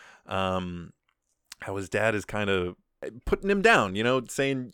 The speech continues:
"You should not be practicing these music things. You should be doing, uh,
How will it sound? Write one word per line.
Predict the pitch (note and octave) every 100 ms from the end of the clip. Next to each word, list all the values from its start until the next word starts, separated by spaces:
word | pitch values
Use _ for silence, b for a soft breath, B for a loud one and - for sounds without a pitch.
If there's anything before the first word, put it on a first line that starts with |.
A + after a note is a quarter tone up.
| -
"You | A#2 B2
should | - - A#2+
not | A2+ A2
be | A2+
practicing | A#2 G#2+ - - G2+
these | F#2 F2+
music | F#2+ A2 F#2+ -
things. | F#2+ F#2 F2+ F#2
You |
should | F#2 F2+
be | F#2+
doing, | E2+ F2 F2 F2
uh, | E2+ E2+